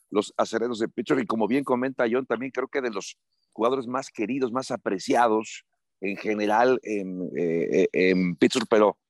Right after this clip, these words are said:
como también lo dice John, y ahí coincido plenamente con él, n-, ya no se trataba de si era jugador o exjugador de Pittsburgh o de qué equipo. Es una de las figuras más representativas, me parece,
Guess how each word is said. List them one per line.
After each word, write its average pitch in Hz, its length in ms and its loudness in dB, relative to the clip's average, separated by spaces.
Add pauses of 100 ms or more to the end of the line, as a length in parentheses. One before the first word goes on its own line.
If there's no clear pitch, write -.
(140)
como 101 220 4
también 110 300 6
lo 120 80 6
dice 127 260 4
John, 123 200 6
y 98 80 -4
ahí 98 140 0
coincido 107 260 0
plenamente 110 720 -4
con 98 220 -2
él, 123 200 0 (380)
n-, 110 240 -2
ya 131 160 0
no 165 80 -2
se 156 140 -2
trataba 139 380 0
de 117 120 -4
si - 140 -10
era 139 120 -4
jugador 101 680 0
o 110 100 4
exjugador 101 640 0
de 110 140 4
Pittsburgh 123 420 -2
o 113 100 2
de 98 140 -4
qué - 100 -12
equipo. - 420 -10 (460)
Es 104 100 -2
una 156 140 0
de 143 60 4
las 110 120 -2
figuras 117 460 2
más 107 240 0
representativas, 123 840 -4
me 101 160 0
parece, 101 580 0